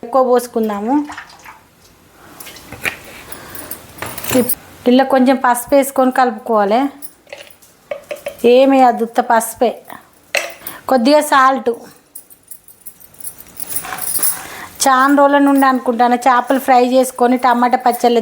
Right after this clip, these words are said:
తినాలని. అట్లా చాలాసార్లు తిన్న, ఇష్టం నాకు అట్లా. మా చిన్నప్పుడు తిన్నాం. చేప కాల్చుకునేది ఇంకా, కాకపోతే పొయ్యి మీద, పొయ్యి లేచి ఇదో ఫ్రై. ఇప్పుడు బొగ్గులు, నిప్పులు, పొయ్యిలు ఎక్కడున్నాయి? అన్ని గ్యాస్లేనే.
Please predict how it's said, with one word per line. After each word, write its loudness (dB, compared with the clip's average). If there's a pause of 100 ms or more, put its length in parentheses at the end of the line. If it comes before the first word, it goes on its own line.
(100)
తినాలని. 2 (640)
అట్లా 2
చాలాసార్లు 2
తిన్న, 2 (120)
ఇష్టం 2
నాకు 0
అట్లా. 0 (280)
మా 2 (100)
చిన్నప్పుడు 2
తిన్నాం. 2 (680)
చేప 4 (140)
కాల్చుకునేది 2
ఇంకా, -2
కాకపోతే 0 (120)
పొయ్యి 4
మీద, 4 (500)
పొయ్యి 4
లేచి 2 (200)
ఇదో 4 (160)
ఫ్రై. 4 (1200)
ఇప్పుడు 0
బొగ్గులు, 4 (100)
నిప్పులు, 2 (140)
పొయ్యిలు 4
ఎక్కడున్నాయి? 0 (160)
అన్ని -2 (100)
గ్యాస్లేనే. 0